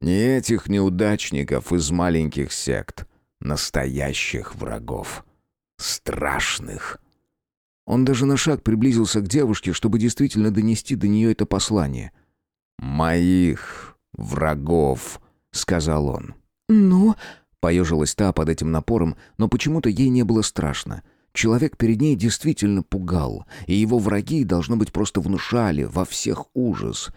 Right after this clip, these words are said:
Speaker 1: Она была не уверена, что сможет бороться с такой силой, однако... Одно слово, которое только что сказал Азар,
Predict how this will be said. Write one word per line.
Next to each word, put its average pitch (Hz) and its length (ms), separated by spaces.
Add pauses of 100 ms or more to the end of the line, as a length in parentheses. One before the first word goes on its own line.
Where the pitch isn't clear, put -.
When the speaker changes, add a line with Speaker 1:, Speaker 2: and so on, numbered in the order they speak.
(420)
Speaker 1:
Она 80 220
была 73 220
не 87 100
уверена, 101 480
что - 180
сможет 80 360
бороться 64 420
с - 60
такой 78 240
силой, 62 360
однако... - 640 (340)
Одно 101 280
слово, 73 460
которое 78 340
только 95 420
что - 160
сказал 73 360
Азар, 78 360